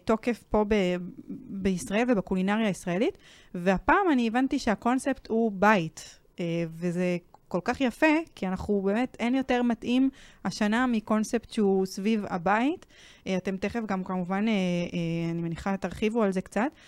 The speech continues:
אבל כדי שהמאזינים יבינו מה באמת, אה, צפוי, אז יש לנו, אה, לפי מה שאני מבינה, אזור חמישה קונספטים שקורים במקביל.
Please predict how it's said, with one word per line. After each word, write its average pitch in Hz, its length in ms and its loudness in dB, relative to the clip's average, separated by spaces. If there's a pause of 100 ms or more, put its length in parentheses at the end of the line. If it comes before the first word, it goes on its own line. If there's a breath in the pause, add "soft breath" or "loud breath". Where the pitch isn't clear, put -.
(220 loud breath)
אבל 190 200 0
כדי 190 180 -2
שהמאזינים 190 540 0
יבינו 233 360 2
מה 214 220 2
באמת, 220 360 0
אה, 202 140 2
צפוי, 311 500 -2
אז 202 80 2
יש 220 160 0
לנו, 214 400 2
אה, 180 240 0 (400 soft breath)
לפי 220 180 -2
מה 226 120 2
שאני 220 200 0
מבינה, 202 540 2
אזור 190 260 -2
חמישה 185 540 0 (120)
קונספטים 190 560 -2
שקורים 185 520 -4
במקביל. 190 440 0